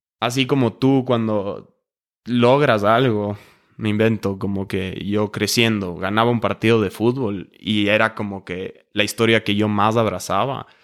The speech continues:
Si, al darle yo la espalda a eso y decir, "No me afectó", es como yo decir, "¿Sabes qué? No me afectó haber ganado un torneo de fútbol o no me afectó haber sacado una buena nota en el colegio", porque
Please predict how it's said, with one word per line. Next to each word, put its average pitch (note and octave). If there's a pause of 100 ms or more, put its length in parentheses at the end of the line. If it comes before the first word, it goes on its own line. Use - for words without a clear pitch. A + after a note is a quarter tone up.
(200)
Si, -
al A2+
darle C3
yo A#2
la B2
espalda A2
a G2+
eso -
y G#2
decir, G#2+
"No A2+
me A#2+
afectó", A#2+
es G#2
como A2
yo G2+
decir, G2+
"¿Sabes A2+
qué? A2
No G#2+
me A2
afectó G#2
haber G#2
ganado F2+
un F#2+
torneo A2+
de A#2+
fútbol F#2+
o G2+
no A2
me A#2
afectó A2
haber G#2
sacado A2
una G#2+
buena G#2+
nota G#2+
en G#2
el F2+
colegio", A#2
porque G2+